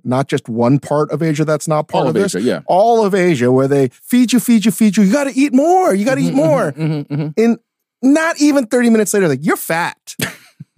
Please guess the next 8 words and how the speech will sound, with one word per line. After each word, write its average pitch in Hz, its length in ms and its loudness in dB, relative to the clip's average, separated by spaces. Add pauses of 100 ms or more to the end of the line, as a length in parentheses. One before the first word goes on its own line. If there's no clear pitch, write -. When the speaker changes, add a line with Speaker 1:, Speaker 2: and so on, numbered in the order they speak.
(1120)
Speaker 2:
It's 170 140 -2
not 285 140 -2
even 135 200 -2
thirty 113 340 -2
seconds 117 440 -6
later. 78 160 -8
It's 101 100 -6
just, - 120 -14